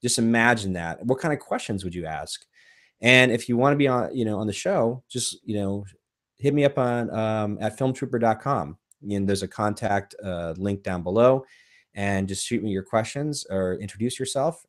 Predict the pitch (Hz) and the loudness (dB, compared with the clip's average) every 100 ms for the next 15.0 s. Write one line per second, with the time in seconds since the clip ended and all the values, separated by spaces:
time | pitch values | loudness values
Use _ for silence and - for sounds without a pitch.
0 | - 101 92 92 87 87 92 85 - 113 | -10 -6 -6 -6 -8 -10 -12 -10 -2 -2
1 | 113 110 107 104 107 104 101 117 113 120 | 2 2 2 -6 -4 -4 -6 -4 0 0
2 | - _ _ _ 98 98 95 95 98 87 | 0 _ _ _ -4 -2 -2 -2 -4 -8
3 | _ - - _ - 107 101 101 101 95 | _ -20 -20 _ -4 -2 0 0 0 -2
4 | - - 101 - 110 95 90 90 - _ | -2 0 -2 -2 -4 -2 -2 -6 -14 _
5 | 87 87 85 104 101 90 90 - 90 - | -12 -12 -8 -8 -6 -8 -6 -4 -4 -4
6 | 98 87 78 87 92 87 92 82 87 90 | -6 -6 -6 -6 -6 -8 -8 -6 -6 -6
7 | 104 95 - 98 98 95 82 - 85 90 | -6 -8 -6 -4 -4 -4 -8 -6 -4 -4
8 | 92 101 98 101 101 107 127 - _ - | -6 -8 -8 -8 -6 -2 -4 -4 _ -20
9 | - _ _ 98 101 95 95 95 - - | -20 _ _ 0 2 2 0 -4 -8 -6
10 | 101 104 101 101 101 101 101 104 143 180 | -4 -2 -2 0 0 0 0 -2 -4 -6
11 | - 67 _ _ _ _ _ 110 117 117 | -10 -12 _ _ _ _ _ 8 10 8
12 | 113 107 - _ _ - 147 - - 180 | 6 -2 -14 _ _ 2 4 2 -2 -4
13 | 127 143 135 139 160 151 151 131 123 123 | 6 6 6 4 8 8 6 2 2 -2
14 | - 127 113 113 - 110 123 123 131 135 | 4 4 6 2 2 0 2 2 0 -2